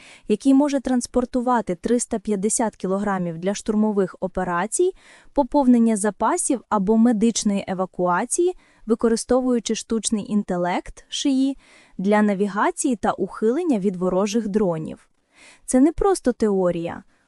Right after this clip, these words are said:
У червні дві тисячі двадцять п'ятого року полком дронів К два успішно було проведено чотири евакуації за допомогою схожих платформ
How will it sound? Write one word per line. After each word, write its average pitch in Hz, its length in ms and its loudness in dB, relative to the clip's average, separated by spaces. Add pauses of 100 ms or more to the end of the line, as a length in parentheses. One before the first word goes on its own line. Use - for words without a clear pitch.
(120)
У 220 120 2
червні 214 420 2
дві 190 140 0
тисячі 226 400 0
двадцять 220 360 0
п'ятого 214 460 0
року 254 340 2
полком 233 460 2
дронів 202 380 2
К 202 180 -2
два 220 260 0
успішно 285 560 0
було 240 240 2
проведено 262 540 0
чотири 339 420 0
евакуації 220 760 0
за 214 160 0
допомогою 202 600 0
схожих 214 480 -2
платформ 294 540 -2